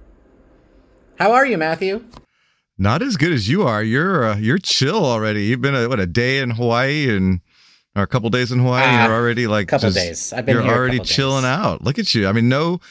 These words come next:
Speaker 2: no, welcome back. No, none of that. It was just an aloha and aloha, dude, to you, man.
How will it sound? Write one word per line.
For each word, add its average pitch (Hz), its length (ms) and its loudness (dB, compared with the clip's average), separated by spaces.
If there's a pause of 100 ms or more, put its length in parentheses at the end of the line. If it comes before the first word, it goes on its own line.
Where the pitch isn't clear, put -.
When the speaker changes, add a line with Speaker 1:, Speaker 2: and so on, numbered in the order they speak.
(300)
Speaker 2:
no, 147 160 0
welcome 440 460 0 (200)
back. 202 540 -2
No, 185 140 2
none 214 220 0
of 262 120 -2
that. 226 420 0
It 226 80 0
was 156 120 -2
just 170 200 -2
an 139 120 0
aloha 135 1000 0
and 98 220 2 (420)
aloha, 117 400 2
dude, 98 320 0
to 135 120 -4
you, 160 220 0
man. 117 320 0